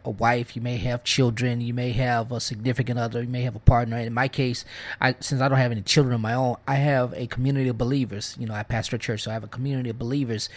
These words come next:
that I must, um, give most of my time to. Uh, because, because that's, that's, that's my core. <laughs> You know, that's all, those, that's the community that I serve.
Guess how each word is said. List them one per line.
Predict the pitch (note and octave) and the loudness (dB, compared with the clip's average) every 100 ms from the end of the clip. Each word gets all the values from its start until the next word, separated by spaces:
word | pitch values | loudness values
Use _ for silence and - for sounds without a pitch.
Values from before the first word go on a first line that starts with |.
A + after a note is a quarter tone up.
| - - - | -16 -16 -4
that | B2+ B2 A#2+ - | 2 2 2 0
I | B2+ A#2+ A#2+ A#2 - - - - | 4 4 4 0 -8 -18 -18 -6
must, | B2+ B2+ A#2 - - - | 2 2 2 -4 -10 -12
um, | B2+ A#2+ A2 A2+ - - - - | -6 -4 -4 -8 -14 -20 -6 0
give | C#3+ C#3 | 0 2
most | D3 D3+ - | 4 4 4
of | |
my | A2+ | -2
time | G#2 G#2 F#2 | -2 -6 -8
to. | F#2+ - - - - - - - - - - - - - - - - | -10 -12 -18 -20 -20 -20 -20 -20 -20 -20 -16 -16 -14 -16 -16 -16 -10
Uh, | A#2 - - - D3+ C#3+ | -8 -8 -10 -16 -2 0
because, | F3+ F3 - F3+ D3 - | 4 4 2 -10 -16 -6
because | G3+ A#3+ C#3+ | 2 8 8
that's, | C3 E2+ - - - | 8 2 2 -4 -4
that's, | F#2 - - - | -4 -2 -6 0
that's | F#2+ - - | 0 0 -2
my | G#2+ | -2
core. | A#2 A3 E3+ - - - | 6 6 6 8 6 8
<laughs> | |
You | G3+ F#3+ - A#2 | 0 0 -2 -2
know, | A2 | -2
that's | G#2 A#2 - | -2 -2 0
all, | A2+ | -2
those, | G#2 A#2+ A2+ - | 0 -2 -2 -2
that's | B2 A2+ | -2 -2
the | - | -4
community | A2+ A#2 A2 G2+ | -4 -2 -2 -2
that | G#2 | -4
I | G2+ | -6
serve. | - A2 - | -6 -8 -10